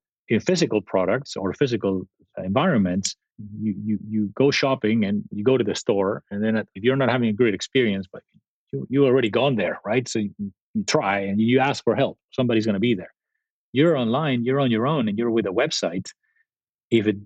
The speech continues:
you can't find it, if you don't have a great search experience for the product,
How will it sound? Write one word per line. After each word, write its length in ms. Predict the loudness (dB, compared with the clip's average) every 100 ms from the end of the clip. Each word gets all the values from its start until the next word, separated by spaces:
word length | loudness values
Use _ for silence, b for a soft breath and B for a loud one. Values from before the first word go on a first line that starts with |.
| _ -2
you 80 |
can't 300 | 0 0 -2
find 300 | -2 0 2
it, 200 | 2 -2 -4
if 100 | -2
you 60 |
don't 120 | 0 0
have 100 | -2
a 60 |
great 300 | 0 0 0
search 300 | 0 0 -2
experience 640 | -6 -2 2 2 2 -4 -6
for 80 | -6
the 100 | -2
product, 360 | 0 0 -4